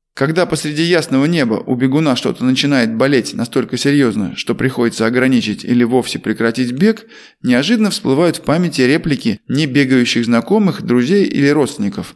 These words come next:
о том, что, мол, бег вреден, там, ты убиваешь свои колени, неизвестно, что еще лучше и тому подобное.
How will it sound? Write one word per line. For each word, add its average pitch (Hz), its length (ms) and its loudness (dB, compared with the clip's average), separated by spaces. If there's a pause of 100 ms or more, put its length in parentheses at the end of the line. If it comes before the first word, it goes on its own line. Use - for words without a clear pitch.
(320)
о - 140 -4
том, 240 240 2
что, - 160 -2
мол, 113 280 0
бег 123 280 0
вреден, 139 560 2
там, 107 180 -2
ты 113 140 0
убиваешь 113 400 2
свои 104 200 0
колени, 131 680 2 (240)
неизвестно, 131 480 0
что 107 180 -2
еще 110 260 0
лучше 143 460 0
и 165 220 2
тому 131 260 2
подобное. 113 480 0